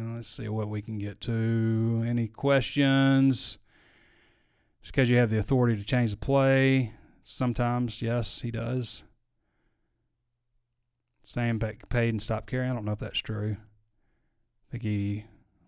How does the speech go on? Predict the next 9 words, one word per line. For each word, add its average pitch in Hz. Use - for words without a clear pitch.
misjudged 107
what 104
he 98
has 104
on 104
the 104
offensive 104
line. 107
Okay. 131